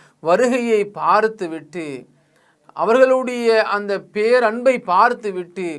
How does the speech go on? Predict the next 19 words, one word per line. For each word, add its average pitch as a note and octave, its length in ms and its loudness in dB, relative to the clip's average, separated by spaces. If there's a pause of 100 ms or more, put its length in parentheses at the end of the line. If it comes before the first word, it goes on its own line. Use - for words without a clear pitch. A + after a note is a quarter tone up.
(220)
"உங்கள் E3+ 540 -8
வரவு G3 380 0
நல்வரவாகட்டும், D#3 1200 -4 (560)
உங்களுடைய A#3+ 600 4
வரவில் C4 400 4 (100)
அல்லாஹ் A#3+ 460 2 (140)
பரக்கத் A#3+ 460 -2
பொருந்தியதாக A3+ 600 0 (240)
ஆக்கட்டும்" F3 480 -8
என்று F#3 520 -8 (160)
நபி F#3+ 260 -6
அவர்கள் G#3 340 2
பிரார்த்தனை G3+ 560 0
செய்தார்கள். E3 640 -4 (300)
"மர்ஹபம் A3+ 600 2
பில் A#3+ 320 0
கௌமி C#4+ 380 0 (440)
கைர G#3+ 380 0
ஹஸாயா B3+ 600 6